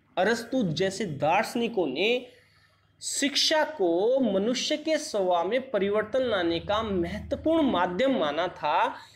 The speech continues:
लेकिन मेकियावेली ने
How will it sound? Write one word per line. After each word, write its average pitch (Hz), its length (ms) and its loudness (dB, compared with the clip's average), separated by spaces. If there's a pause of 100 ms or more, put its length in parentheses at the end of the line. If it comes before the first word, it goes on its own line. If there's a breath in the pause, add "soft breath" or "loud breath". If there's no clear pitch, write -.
(180 loud breath)
लेकिन 262 960 2 (680)
मेकियावेली 277 920 2
ने 277 540 2